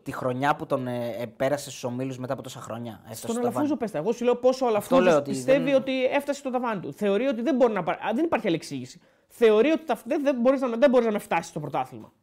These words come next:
Speaker 2: Αυτή ήταν η, δεν μπορεί να υπάρχει άλλη εξήγηση. Αυτή ήταν. "Δεν μπορείς να με πας στο πρωτάθλημα
Speaker 1: Μα
Speaker 2: εσύ,
Speaker 1: αυτό,
Speaker 2: αδερφέ".
Speaker 1: αυτό δεν, ε... ε, δεν αξιολογείται σε,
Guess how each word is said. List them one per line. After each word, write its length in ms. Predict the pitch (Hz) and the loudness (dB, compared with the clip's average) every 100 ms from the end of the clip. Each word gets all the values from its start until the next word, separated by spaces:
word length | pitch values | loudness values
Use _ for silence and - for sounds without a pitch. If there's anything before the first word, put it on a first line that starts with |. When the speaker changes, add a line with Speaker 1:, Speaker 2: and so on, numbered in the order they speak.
| _ | _
Speaker 2:
Αυτή 200 | 311 - | -20 -8
ήταν 240 | 294 139 113 | -8 -8 -12
η, 340 | 73 - 85 - | -16 -14 -14 -4
δεν 140 | 240 | 0
μπορεί 120 | 226 | 2
να 60 | 185 | 2
υπάρχει 200 | 170 160 | 0 -2
άλλη 100 | 151 | -2
εξήγηση. 380 | 143 202 208 - | -2 -6 -6 -6
Αυτή 160 | - | -8
ήταν. 200 | 196 113 - _ _ _ _ _ _ | -10 -14 -16 _ _ _ _ _ _
"Δεν 140 | 392 | 2
μπορείς 140 | 302 226 | 4 4
να 60 | |
με 60 | 208 | 2
πας 140 | 180 | 0
στο 80 | - | -2
πρωτάθλημα 380 | 156 151 143 151 | -2 -2 -2 -2
Speaker 1:
Μα 60 | 151 | -2
Speaker 2:
εσύ, 80 | 151 | 0
Speaker 1:
αυτό, 160 | 147 | 0
Speaker 2:
αδερφέ". 220 | 208 208 202 | 2 2 0
Speaker 1:
αυτό 480 | 185 - 202 202 185 | -6 -4 -2 0 -2
δεν, 200 | 147 147 | -2 -4
ε... 560 | 139 135 135 131 127 117 _ _ _ _ _ _ - | -2 -4 -4 -6 -8 -14 _ _ _ _ _ _ -12
ε, 760 | 123 127 123 120 120 117 117 | -6 -4 -4 -4 -6 -8 -10
δεν 120 | 127 139 | -8 -8
αξιολογείται 640 | 135 - 135 127 131 127 | -8 -6 -4 -4 -6 -8
σε, 200 | 117 - | -10 -8